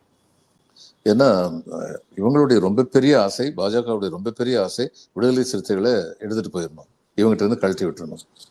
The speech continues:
அதுக்கு என்னென்ன சந்தர்ப்பங்கள் இருக்குதோ அத்தனை சந்தர்ப்பத்தையும் பயன்படுத்த பாக்குறாங்க. அது இவங்களுக்கு தெரியுது. அதனால மக்கள் மனசுல குழப்பம் இருக்கக்கூடாதுங்கிறதுக்காக இவங்க தெள்ள தெளிவா வந்து இவர் சொல்றாருன்னு சொல்லி நினைக்கிறேன். ஏன்னா அந்த, அஹ், இவர் ஒருத்தர் இப்ப இதுக்கு போயிருக்காரு,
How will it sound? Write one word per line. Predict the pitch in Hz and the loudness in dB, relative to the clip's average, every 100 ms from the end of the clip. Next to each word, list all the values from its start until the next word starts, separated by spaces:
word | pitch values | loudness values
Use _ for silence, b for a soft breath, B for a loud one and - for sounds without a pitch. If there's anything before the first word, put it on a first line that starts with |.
| b b b b | b b b b
அதுக்கு | 104 90 | 2 2
என்னென்ன | 95 127 170 | 2 4 4
சந்தர்ப்பங்கள் | 151 127 139 131 120 | 4 2 2 0 0
இருக்குதோ | 147 | 0
அத்தனை | 120 - 127 | 0 -2 -2
சந்தர்ப்பத்தையும் | 120 123 123 135 165 | -2 -4 -4 -4 -2
பயன்படுத்த | 104 101 87 - | -4 -4 -8 -12
பாக்குறாங்க. | 80 - - - - _ _ _ | -14 -16 -20 -20 -20 _ _ _
அது | 131 147 | 0 2
இவங்களுக்கு | 135 120 101 | 2 0 0
தெரியுது. | 110 123 95 - | 0 2 0 -4
அதனால | - 123 165 | -4 -2 -2
மக்கள் | 117 110 165 | -2 -2 -4
மனசுல | 135 139 135 | -4 -6 -4
குழப்பம் | - 120 135 107 | -2 -2 -2 -2
இருக்கக்கூடாதுங்கிறதுக்காக | 120 139 135 117 113 101 87 92 92 127 - b b - | -4 -4 -2 0 0 -2 -4 -6 -8 -8 -10 b b -4
இவங்க | 147 147 127 | 0 0 0
தெள்ள | 113 | 0
தெளிவா | 127 117 113 113 | 0 0 2 2
வந்து | 95 117 101 73 - _ _ _ - | 0 -2 -4 -6 -14 _ _ _ -4
இவர் | 98 - | -4 -2
சொல்றாருன்னு | 90 92 85 | -4 -4 -4
சொல்லி | 87 87 82 | -6 -10 -10
நினைக்கிறேன். | - - - - _ _ _ _ _ _ _ _ _ _ _ _ _ _ _ _ | -14 -14 -16 -16 _ _ _ _ _ _ _ _ _ _ _ _ _ _ _ _
ஏன்னா | 110 120 107 110 214 | 0 4 6 4 2
அந்த, | - 98 92 90 85 82 82 _ | -4 -4 0 0 0 -4 -12 _
அஹ், | 78 78 78 82 | -12 -12 -12 -4
இவர் | 95 131 | 2 4
ஒருத்தர் | 127 - | 4 2
இப்ப | 98 107 | 2 4
இதுக்கு | 127 127 104 | 2 4 2
போயிருக்காரு, | 90 85 | 4 0